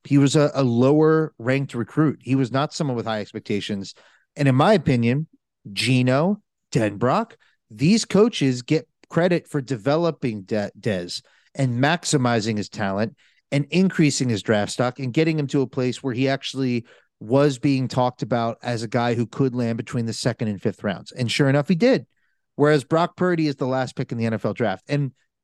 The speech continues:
I guess you could say Tom Manning had a hand in his development. He cer-, he had a hand in it. I have no doubt about that.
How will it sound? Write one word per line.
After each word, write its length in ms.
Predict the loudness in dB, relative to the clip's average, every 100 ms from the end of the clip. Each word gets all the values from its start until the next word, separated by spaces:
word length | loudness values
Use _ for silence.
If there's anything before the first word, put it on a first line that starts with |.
| _ _ _ _ _ _ -6
I 100 | -2
guess 320 | 2 0 0
you 60 |
could 140 | -4 0
say 200 | 2 2
Tom 260 | 2 2
Manning 260 | 2 2 2
had 120 | 2
a 40 | 0
hand 180 | 0
in 60 | -2
his 120 | -4
development. 400 | -4 -4 -4 -4
He 100 | -4
cer-, 280 | -4 -6 -8
he 140 | -6 -4
had 180 | -2
a 40 | -2
hand 300 | -2 -4 -4
in 100 | -6
it. 160 | -8 -6
I 100 | -4
have 140 | -4
no 120 | -2 -4
doubt 280 | -2 -2
about 280 | -2 -4 -4
that. 240 | -4 -4